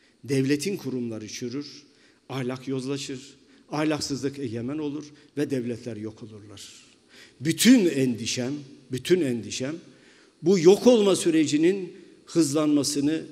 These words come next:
hız-, hızlanan yok olma sürecini bir şekilde frenlemektir. Ve bunu frenlemek için de hepimizin üzerine büyük görevler düşüyor. C H P'li olsun,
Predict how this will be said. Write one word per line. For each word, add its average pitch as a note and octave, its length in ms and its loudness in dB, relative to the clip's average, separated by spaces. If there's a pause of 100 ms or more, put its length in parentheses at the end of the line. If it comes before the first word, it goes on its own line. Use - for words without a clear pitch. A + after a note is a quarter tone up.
hız-, C#3+ 360 -4
hızlanan D3 380 2
yok D#3+ 260 4
olma C3 220 0
sürecini C3 560 -2 (300)
bir G#3 120 2
şekilde C3+ 460 0
frenlemektir. A#2 760 -8
Ve D3+ 160 2
bunu E3 200 4
frenlemek D3+ 880 0
için C#3+ 280 -2
de D#3+ 140 -4 (220)
hepimizin C#3+ 720 2 (480)
üzerine C#3 460 2
büyük C3+ 240 -2
görevler A2+ 480 -6
düşüyor. G#2+ 380 -14 (340)
C D#3+ 200 4
H F3+ 40 6
P'li F#3 240 0
olsun, F#3 460 0